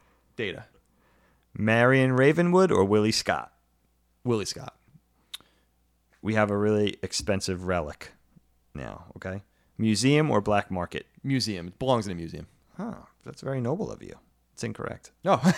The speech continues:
Speaker 2: <laughs> Ind-, <laughs> Indiana Smith or Indiana Jones?
Speaker 1: Indiana Jones.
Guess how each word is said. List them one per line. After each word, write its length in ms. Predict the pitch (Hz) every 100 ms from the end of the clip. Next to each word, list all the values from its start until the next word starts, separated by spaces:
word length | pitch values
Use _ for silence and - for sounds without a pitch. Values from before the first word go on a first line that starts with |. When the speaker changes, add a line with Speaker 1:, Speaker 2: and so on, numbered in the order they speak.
| -
Speaker 2:
<laughs> 300 | 190 202 -
Ind-, 220 | 190 196 151 539 - -
<laughs> 400 | - - - -
Indiana 560 | - 185 180 175 165 160
Smith 420 | 151 - 170 233
or 100 | 247 135
Indiana 400 | 135 143 135 135
Jones? 460 | 127 107 87 98
Speaker 1:
Indiana 320 | 135 131 123
Jones. 480 | 110 85 69 67 -